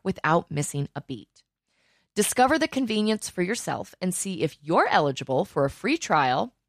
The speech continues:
at A T T dot com slash in car Wi-Fi.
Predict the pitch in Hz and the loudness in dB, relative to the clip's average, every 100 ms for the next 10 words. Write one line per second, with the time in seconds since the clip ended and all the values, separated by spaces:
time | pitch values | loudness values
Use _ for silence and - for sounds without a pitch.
0 | _ 160 - _ _ 190 240 339 - - | _ -2 -2 _ _ 2 2 0 -4 -4
1 | 254 262 - 202 185 190 180 175 - - | -2 -4 -6 -6 -4 -4 2 2 2 0
2 | - 151 139 143 208 _ _ - - 170 | 0 2 2 -2 -8 _ _ -6 2 4
3 | 156 160 - - _ 202 233 269 - 185 | 4 0 -6 -14 _ 0 0 -4 -4 4
4 | 170 175 190 156 143 - 139 82 - | 6 6 4 0 -2 -4 -14 -14 -18